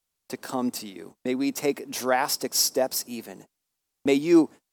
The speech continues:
show us that our greatest need is you. And so strengthen our belief as, as it is needed. And thank you for the promise that you have given to us here in the Lord's Supper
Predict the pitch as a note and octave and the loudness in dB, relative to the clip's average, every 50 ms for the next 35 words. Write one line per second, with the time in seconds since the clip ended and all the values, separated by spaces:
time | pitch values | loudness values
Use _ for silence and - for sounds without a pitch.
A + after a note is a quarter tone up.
0 | _ _ _ _ _ - - - - - F3 F3+ F3+ F#3 D#3+ - - D#3+ D3 C#3+ | _ _ _ _ _ -8 -4 -4 6 8 10 10 12 10 8 8 4 4 6 6
1 | C#3+ C3+ A#2+ B2 C#3 D3+ D3+ F3 G3+ - - C3 C#3 C#3+ C3 A2 A#2+ B2+ A2+ G#2+ | 4 4 2 0 2 2 4 4 4 2 2 0 0 -2 -2 -2 -8 -8 -8 -8
2 | A2 A2+ A2 G#2+ A2+ A#2 A#2 A2 G2 - - _ _ _ _ _ _ _ _ _ | -12 -12 -12 -8 -6 -6 -6 -6 -8 -10 -14 _ _ _ _ _ _ _ _ _
3 | _ _ _ _ _ _ _ _ _ _ _ _ - - B2 - C3 A#2+ - - | _ _ _ _ _ _ _ _ _ _ _ _ -14 -10 -6 -4 -2 0 0 2
4 | - E3 E3 D#3 - - C3+ C3+ C#3 B2+ B2+ B2 A#2+ B2+ C3+ C3 A2+ - - - | 4 4 2 2 0 0 2 2 2 2 0 -2 -2 -2 -2 -4 -4 -6 -10 -8
5 | A2 A2 B2 A2+ - - - - - - - _ A#2 A#2+ A#2+ A#2+ B2+ A#2+ B2 A#2+ | -4 -4 -4 -2 -4 -6 -6 -8 -10 -16 -16 _ -6 -6 -4 -4 -4 -4 -4 -6
6 | - A2+ G#2+ G#2 G#2 G2 G2 - - - _ _ _ _ _ _ _ _ _ _ | -6 -8 -10 -10 -10 -12 -12 -12 -16 -20 _ _ _ _ _ _ _ _ _ _
7 | _ _ _ _ _ _ _ _ - - A2 A2 - D3+ D3+ C#3+ - C#3 - - | _ _ _ _ _ _ _ _ -16 -14 -14 0 2 2 2 2 0 -4 -4 -2
8 | C#3+ B2+ A#2+ - - - C#3 C3+ C3+ C3 - - B2+ C3 A#2+ A2+ A2 G#2+ G#2 - | -2 -2 -2 -4 -2 0 2 2 2 0 -2 -4 -6 -6 -4 -6 -6 -6 -4 -4
9 | B2 A#2+ B2 A#2+ - - A#2+ A2 G#2+ - - - A#2 A2 A2 A2 G#2+ G2+ G2+ A2+ | -4 -2 -2 -4 -6 -4 -4 -4 -2 -2 -4 -6 -6 -8 -8 -8 -10 -10 -8 -8
10 | A2+ A2+ A2 - - - - A#2+ A#2 - - G#2 G2 - - | -8 -8 -4 -2 -2 0 0 -2 -2 -2 -4 -8 -8 -8 -12